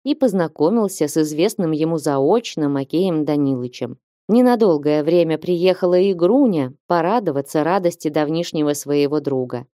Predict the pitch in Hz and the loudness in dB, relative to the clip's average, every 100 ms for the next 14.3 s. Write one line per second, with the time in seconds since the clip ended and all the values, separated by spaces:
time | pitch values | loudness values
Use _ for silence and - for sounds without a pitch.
0 | _ _ - 240 254 233 220 220 214 220 | _ _ 0 4 4 4 2 2 2 2
1 | 220 - - 269 196 170 160 175 190 202 | 0 -2 -2 0 2 0 0 0 0 2
2 | 208 202 277 208 156 139 131 131 - _ | 0 0 -2 0 0 0 -2 -6 -16 _
3 | _ - - 170 - 320 277 220 208 196 | _ -8 -2 -2 0 0 2 2 0 0
4 | 185 190 - 156 165 156 - _ 160 175 | 0 -2 -6 -6 -4 -4 -6 _ -2 2
5 | 180 175 170 175 185 202 170 165 165 - | 2 4 2 0 0 0 0 0 0 0
6 | 180 214 190 147 160 190 165 151 139 180 | 0 0 0 -2 -2 -2 -2 -4 -2 0
7 | 262 190 - 151 143 143 147 214 208 156 | 2 0 -2 -2 0 0 0 -2 -2 -8
8 | 147 165 160 139 131 131 _ _ 170 175 | -4 -4 -2 -2 -4 -8 _ _ -2 -2
9 | 175 175 170 - 226 202 160 156 170 202 | 0 -2 -4 -2 -2 0 -2 -2 0 0
10 | 180 160 220 - 170 - 156 151 180 190 | 0 0 0 -2 -4 -4 -2 0 0 -2
11 | 175 170 165 160 233 202 151 151 151 151 | -2 -2 -2 0 0 2 0 0 -2 -4
12 | 165 160 165 156 160 160 165 180 220 208 | -2 -2 -2 -2 -2 0 0 0 2 0
13 | - - 170 170 160 202 262 190 - 156 | -2 -4 0 2 2 2 2 0 -4 -4
14 | - 143 | -2 -4